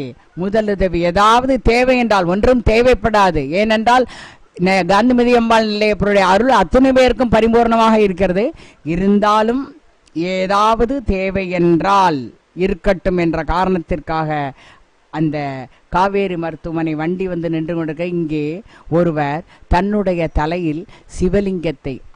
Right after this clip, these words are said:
அழகாக வைத்து அதற்கு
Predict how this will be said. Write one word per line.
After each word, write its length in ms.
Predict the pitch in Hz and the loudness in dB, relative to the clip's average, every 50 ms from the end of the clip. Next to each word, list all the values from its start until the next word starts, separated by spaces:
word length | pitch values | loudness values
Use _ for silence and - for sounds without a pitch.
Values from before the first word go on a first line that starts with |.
| _ 127 | _ -8
அழகாக 800 | 139 156 165 170 165 175 175 180 180 185 190 196 202 190 185 175 143 113 - _ _ _ _ _ _ _ - | -6 -6 -6 -6 -6 -6 -6 -4 -4 -2 -2 -2 -2 -2 -2 -4 -4 -6 -10 _ _ _ _ _ _ _ -6
வைத்து 440 | 147 160 175 180 156 _ - 165 151 135 123 - _ _ _ - 147 | -2 -2 -2 -2 -4 _ -4 -2 -2 -2 -6 -10 _ _ _ -4 -4
அதற்கு 380 | 165 165 175 156 - _ - | -2 0 -2 -2 -4 _ -8